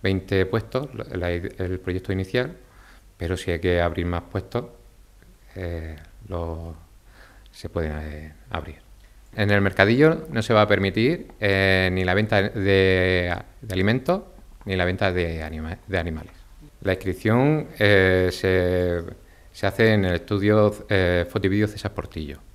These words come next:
¿eh? Hay un enlace en la página web de Asociaciones del Barrio de los Dolores, ¿eh? Que se pueden descargar el P D F, lo rellenan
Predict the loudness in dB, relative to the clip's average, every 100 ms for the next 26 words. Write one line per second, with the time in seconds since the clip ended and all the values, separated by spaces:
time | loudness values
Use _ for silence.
0 | -20 -10 -6 -6 -8 -20 -20 -10 -2 0
1 | 2 2 2 0 -2 -2 -4 -4 -2 -2
2 | 0 -2 -4 -16 -20 -12 -6 -4 -4 -4
3 | -4 -6 -8 -12 -18 -14 -10 -10 -10 -6
4 | -2 -2 -2 -2 0 0 0 0 2 2
5 | 0 -4 -16 -20 -20 -20 -20 -20 -20 -6
6 | -2 -2 -4 -8 -8 -6 0 0 2 0
7 | 0 2 2 0 -4 0 2 2 0 -4
8 | -4 -16 -20 -20 -20 -20 -18 -8 -4 -2
9 | 0 2 2 -2